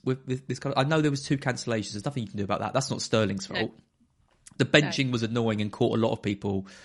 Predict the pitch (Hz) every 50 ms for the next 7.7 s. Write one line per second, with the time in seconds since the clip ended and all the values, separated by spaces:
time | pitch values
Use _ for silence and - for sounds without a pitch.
0 | - - - _ _ - - 110 - - - 113 107 104 104 104 101 - - 107
1 | 107 101 - - - - - _ _ - 120 117 - 175 147 123 - - 135 120
2 | 101 - 104 104 - 110 - - - - - - 117 113 - 113 101 101 95 -
3 | 120 104 101 101 113 127 147 143 - 160 - 185 160 175 170 165 - 180 202 214
4 | 190 190 - - - 95 98 92 92 98 131 113 139 131 110 104 107 151 151 156
5 | 147 143 151 151 151 - - - 156 151 147 - - _ _ _ _ - 131 139
6 | 151 151 147 143 139 151 156 156 156 156 151 - _ _ _ _ _ _ _ _
7 | _ - 143 156 151 151 147 143 151 156 156 160 156